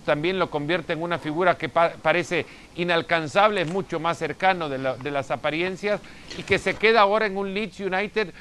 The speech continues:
que ha generado una expectativa gigantesca por su vuelta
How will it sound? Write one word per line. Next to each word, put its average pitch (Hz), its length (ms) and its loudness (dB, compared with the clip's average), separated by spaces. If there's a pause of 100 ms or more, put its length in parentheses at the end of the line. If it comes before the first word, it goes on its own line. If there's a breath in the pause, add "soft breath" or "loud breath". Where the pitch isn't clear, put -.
(220 loud breath)
que 190 180 2
ha 185 100 6
generado 196 440 0
una 202 100 -4
expectativa 185 600 -4
gigantesca 190 840 -2
por 147 200 -8
su 156 160 -10
vuelta 165 420 2